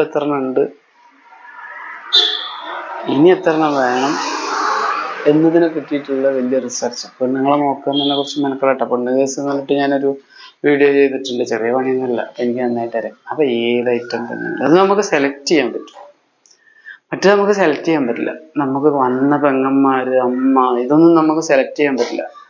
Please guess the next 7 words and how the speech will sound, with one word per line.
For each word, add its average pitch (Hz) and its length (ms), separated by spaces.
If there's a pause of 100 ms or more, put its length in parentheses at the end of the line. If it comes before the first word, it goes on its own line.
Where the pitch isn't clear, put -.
(140)
അത് 143 160 (500)
കിട്ടിപ്പോന്നതാണ്. 165 840 (760)
പക്ഷെ - 260 (380)
ഇനി 151 200
അങ്ങോട്ട് 123 380 (680)
ഏത് 123 160 (100)
പെണ്ണിന് 113 380